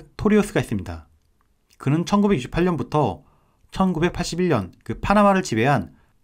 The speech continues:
군인 장군 출신으로 천구백칠십칠 년 카터를 만나고 사 년 후 천구백팔십일 년 군부대 시찰 도중에 그 정글지대에서 비행기 폭발 사고로 사망합니다. 소련의 네 번째 서기장이었던 브레즈네프는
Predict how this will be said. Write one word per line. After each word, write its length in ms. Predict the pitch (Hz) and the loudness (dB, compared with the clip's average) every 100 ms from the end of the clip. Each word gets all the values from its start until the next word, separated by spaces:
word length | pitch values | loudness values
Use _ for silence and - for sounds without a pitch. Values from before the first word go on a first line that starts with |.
| _ _ | _ _
군인 340 | - 135 156 160 | -2 2 2 0
장군 320 | - 120 156 | 0 0 0
출신으로 640 | 151 143 104 147 110 87 _ _ _ _ | -2 -2 0 2 0 -4 _ _ _ _
천구백칠십칠 840 | - 214 208 190 190 196 - 202 | 2 4 6 4 4 -2 0 0
년 300 | 165 101 85 _ | 2 0 -4 _
카터를 360 | - 170 208 196 | -8 -2 2 4
만나고 500 | 147 104 98 139 87 - _ _ | 4 0 0 0 -2 -10 _ _
사 160 | - 143 | -4 0
년 200 | 143 139 | 2 2
후 180 | 98 82 _ _ _ _ _ _ - | 0 -6 _ _ _ _ _ _ -10
천구백팔십일 600 | 165 156 160 175 170 165 | -4 -2 -2 -4 -2 0
년 240 | 107 98 - | -2 -4 -10
군부대 400 | - 127 143 147 | -4 -2 2 0
시찰 300 | - - - | 0 -2 0
도중에 540 | 131 101 143 123 85 _ _ _ - | 0 0 -2 -2 -4 _ _ _ -10
그 120 | 123 | -4
정글지대에서 920 | - 120 170 180 147 104 147 117 78 _ _ _ _ | -2 2 2 2 0 0 0 -2 -6 _ _ _ _
비행기 300 | - 113 143 | -2 0 0
폭발 260 | - - 170 | -2 -4 -2
사고로 440 | 156 113 90 80 _ _ | -2 -2 -6 -12 _ _
사망합니다. 680 | - 151 151 110 82 - 87 _ _ _ _ _ _ _ - | -4 -2 -2 -4 -8 -18 -20 _ _ _ _ _ _ _ -12
소련의 480 | - 190 185 160 175 | -2 2 2 2 2
네 140 | 110 117 | 2 2
번째 340 | 165 170 165 | 0 2 0
서기장이었던 920 | 160 185 190 160 139 113 120 101 87 - | 2 0 0 -2 -2 -2 -2 -4 -8 -6
브레즈네프는 800 | 120 127 127 107 117 160 98 | -2 0 0 0 -2 0 -2